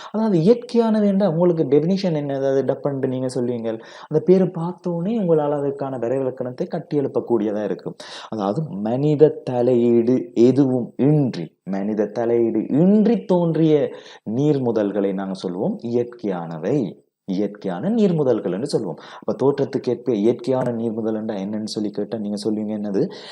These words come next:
மனித தலையீடு இன்றி இயற்கையாக தோன்றிய அல்லது இயற்கையாக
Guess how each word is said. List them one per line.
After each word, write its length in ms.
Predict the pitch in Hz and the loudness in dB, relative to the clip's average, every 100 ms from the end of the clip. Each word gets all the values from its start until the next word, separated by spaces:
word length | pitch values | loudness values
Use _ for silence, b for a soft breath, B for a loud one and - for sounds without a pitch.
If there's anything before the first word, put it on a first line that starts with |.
| B - | B -8
மனித 400 | 95 117 151 151 | -4 0 2 2
தலையீடு 640 | 151 123 127 131 127 123 202 - - - | 2 -2 0 0 0 0 -2 -4 -14 -6
இன்றி 560 | 113 104 95 82 113 233 302 B - | -4 -2 -4 -4 0 0 -2 B -2
இயற்கையாக 720 | 180 226 220 214 208 196 196 - | 2 2 2 0 0 0 -4 0
தோன்றிய 480 | 180 175 170 175 170 | 2 2 2 2 2
அல்லது 280 | 170 151 156 | 0 2 4
இயற்கையாக 560 | 151 165 - 170 165 | 4 0 0 -2 0